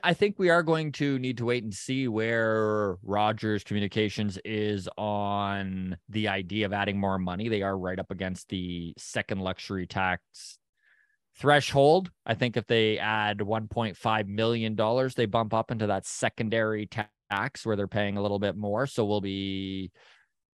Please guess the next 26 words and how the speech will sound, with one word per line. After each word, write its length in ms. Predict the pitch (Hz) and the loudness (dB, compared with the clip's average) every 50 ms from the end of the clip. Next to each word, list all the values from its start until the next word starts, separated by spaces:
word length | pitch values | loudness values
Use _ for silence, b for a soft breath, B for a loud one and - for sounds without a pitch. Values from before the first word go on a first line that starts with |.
| _ _ _ _ | _ _ _ _
I'm 300 | 110 113 123 135 139 120 | -4 -2 0 0 -2 -2
curious 420 | - 117 120 117 113 113 107 - | 0 2 4 4 4 2 0 0
anyways 380 | 120 120 127 123 120 117 113 - | 0 2 2 2 2 2 0 0
to 100 | - 107 | -2 -4
see 300 | - - 117 117 113 110 | -2 0 2 2 4 4
whether 260 | 104 107 110 110 110 | 4 2 2 2 2
they 160 | 101 107 107 | 2 2 2
are 160 | 107 107 101 101 | 4 4 4 2
allowed 920 | 104 101 101 98 92 95 92 98 107 113 117 117 120 117 107 107 - - | 2 0 -2 -2 -2 -2 0 2 2 2 4 4 2 2 0 -2 -6 -6
to 100 | - - | -6 -6
do 260 | 101 92 98 117 131 131 | -4 0 2 4 4 6
that, 160 | 123 113 107 | 4 2 0
because 240 | 120 - - 139 117 | 0 0 0 0 2
they 180 | - 139 123 127 | 4 4 4 4
really 320 | 120 147 202 240 254 254 | 2 4 4 4 4 4
can't 340 | - - 165 165 175 165 - | 2 2 2 4 2 2 0
add 380 | - 104 117 139 160 165 151 127 | 2 2 4 4 4 4 4 4
all 300 | - - 127 135 147 143 | 4 4 6 6 6 6
that 320 | 131 131 131 135 131 - | 6 4 4 4 2 0
much 760 | 131 113 107 113 131 151 143 - - _ - - - - - _ _ _ _ _ _ _ _ _ - | -2 -4 -2 0 2 2 2 2 0 _ -12 -14 -14 -14 -16 _ _ _ _ _ _ _ _ _ -4
unless 380 | 135 131 123 123 131 127 - | -2 0 2 4 4 2 4
they 160 | - 139 135 | 4 4 4
do 340 | 127 117 101 139 185 240 240 | 4 4 4 6 6 6 6
go 240 | 175 151 117 107 101 | 6 4 4 4 2
over 300 | 95 87 90 82 71 - _ _ _ _ | -2 -4 -6 -8 -8 -10 _ _ _ _
that 280 | - 110 107 101 95 - | 0 2 2 2 2 0